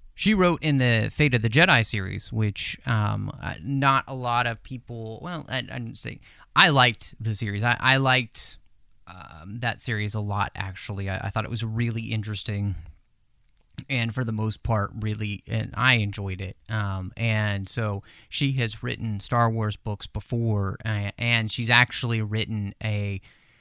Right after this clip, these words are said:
uh, a Sith female character before. So it was very interesting to have her writing Asajj Ventress again. She, she has the familiarity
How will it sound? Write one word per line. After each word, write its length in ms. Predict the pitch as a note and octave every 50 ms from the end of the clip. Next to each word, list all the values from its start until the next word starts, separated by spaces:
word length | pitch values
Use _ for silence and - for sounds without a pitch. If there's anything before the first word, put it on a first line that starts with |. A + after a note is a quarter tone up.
| _ _ _ _ -
uh, 160 | - - G1+ - -
a 100 | - G3
Sith 540 | - - - E3 E3+ D#3 - - - - - - - _ - - -
female 540 | - - F3+ G3 E3 B2+ A2 F#2+ F#2+ - - -
character 520 | - A#2 G#2 G2 F#2 - - G#2 F#2+ F#2 - _
before. 520 | - G#2 - - - G2+ G2 G2 G2 F#2+ F#2
So 160 | - - B2
it 60 | A#2+ -
was 120 | - A2+
very 240 | G#2 B2 A#2+ A2+ -
interesting 640 | - B2+ B2+ A2+ - A#2+ A2 - - A#2+ A2 G#2 G2
to 100 | - G#2
have 360 | G2 G2 G#2+ G#2 G#2+ G#2 -
her 320 | - A2 G#2+ G#2+ G#2 G#2 G2+
writing 800 | G#2 G#2 G#2+ G#2 G#2 G#2 G#2 G#2 G#2 G2+ G2 G2 F#2+ F#2+ F#2 - - _ _ - - - - - - _ _ _ _ _ - - _ _ _ - -
Asajj 380 | B2 A#2+ - D3 B2+ B2 A2+
Ventress 420 | G#2 C3+ E3 F3 - D3+ A#2 - -
again. 220 | G2+ F#2+ F2 F#2+
She, 280 | F#2 - G#2+ G2+ G2+ - -
she 220 | - - A#2 A2
has 400 | G2+ - A2+ G#2+ A2 A2 G#2+ G#2
the 100 | - A2+
familiarity 1080 | - - A2 G#2+ G#2+ G#2 G2+ G2+ G2 G2 G2 G#2 A2+ B2 A#2 A2 G2+ F#2+ F#2 F#2 F#2